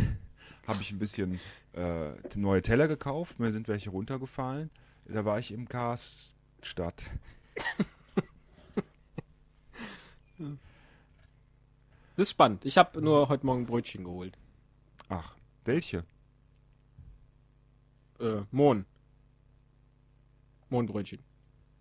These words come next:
Speaker 1: Ja, das hab ich mir gedacht.
Speaker 2: Ja.
Speaker 1: Du alter Kolumbianer. Äh, äh, Afghane.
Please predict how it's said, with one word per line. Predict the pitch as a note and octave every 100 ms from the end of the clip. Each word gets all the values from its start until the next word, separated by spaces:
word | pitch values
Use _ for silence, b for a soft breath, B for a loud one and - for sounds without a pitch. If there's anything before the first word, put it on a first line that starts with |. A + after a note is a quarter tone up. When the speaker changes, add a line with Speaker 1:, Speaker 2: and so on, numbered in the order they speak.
| _ -
Speaker 1:
Ja, | A#2+ B2
das | G2+
hab | G2
ich | F2+
mir | F2
gedacht. | E2 F2+ F2 - - _
Speaker 2:
Ja. | A2+ - b b b -
Speaker 1:
Du | -
alter | - E2+ E2
Kolumbianer. | - F2 D#2+ D#2+ E2+ E2+ F2+ F2 E2 - - - - - - _ _ - - - - - - _ -
Äh, | E2 D#2+ D2+ F2
äh, | E2+
Afghane. | F2 - F#2 F#2+ F#2